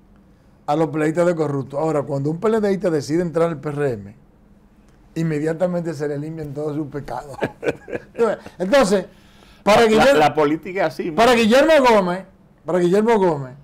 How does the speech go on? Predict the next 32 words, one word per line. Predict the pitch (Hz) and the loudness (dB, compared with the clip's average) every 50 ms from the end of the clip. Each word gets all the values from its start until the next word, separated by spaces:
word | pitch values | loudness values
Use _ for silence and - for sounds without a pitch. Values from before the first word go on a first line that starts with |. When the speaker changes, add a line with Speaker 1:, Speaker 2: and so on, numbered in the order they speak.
| - _ _ _ _ _ _ _ _ _ - | -20 _ _ _ _ _ _ _ _ _ -2
Speaker 1:
una | - 175 196 214 233 | 0 2 4 4 4
botella | 254 262 254 220 - 254 247 254 247 | 4 4 2 2 2 0 0 2 2
en | 240 | 0
el | 233 220 | 0 -2
P | 175 170 220 | 0 0 0
R | 233 220 214 214 214 | 0 2 2 0 0
M | 220 214 202 196 | 0 0 -2 -2
es | 190 196 - | -4 -6 -6
una | 190 202 202 | -4 -4 -4
ayuda | 175 156 185 196 196 185 | -4 -4 -4 -4 -4 -4
social. | 190 160 135 - - 110 101 104 _ _ _ _ _ _ _ _ _ _ _ _ _ _ _ _ _ _ _ _ _ _ _ _ _ _ _ - | -6 -10 -14 -14 -16 -18 -18 -20 _ _ _ _ _ _ _ _ _ _ _ _ _ _ _ _ _ _ _ _ _ _ _ _ _ _ _ 0
Pero | 165 180 185 190 180 180 185 185 - - - _ _ | 2 4 4 6 4 4 2 -2 -8 -20 -20 _ _
para | - 170 160 160 165 160 | 0 2 4 6 6 4
el | 165 151 | 2 2
P | 143 190 | -2 0
L | 196 214 220 | 2 2 2
D | 190 196 208 208 - | 2 2 0 -2 -4
es | 208 180 | -6 -4
corrupción. | 139 202 190 185 175 - - 147 135 120 117 120 - - - | 0 0 0 0 0 -2 -4 -8 -8 -8 -10 -16 -18 -14 -10
Oye, | 139 160 - - 180 | -10 -10 -10 -8 -6
pero | 175 165 165 156 | -6 -4 -4 -4
qué | 143 170 | -6 -6
bonito. | 175 175 175 170 160 160 147 143 135 - - - _ _ - - - - | -6 -6 -6 -8 -8 -10 -10 -12 -14 -18 -20 -20 _ _ -20 -20 -20 -10
Speaker 2:
Mire, | - - 139 151 233 247 262 | -4 0 2 2 4 4 4
Speaker 1:
Qué | 262 240 | 4 4
Speaker 2:
eh, | |
Speaker 1:
lindo. | 240 240 240 180 139 139 160 156 | 4 2 2 4 4 2 2 2
Speaker 2:
eh, | 135 139 135 127 127 - - - | 2 2 4 4 2 0 0 -2
eh, | 135 127 | 0 2
la | 131 135 131 | 2 0 0
política | - 135 123 135 151 156 156 - 151 - - 139 123 | 0 -4 -2 -2 -4 -6 -6 -8 -6 -2 0 0 0
aquí | 113 - - 127 139 143 143 131 113 - | -2 -4 -6 -4 -2 -2 -2 -2 -4 -6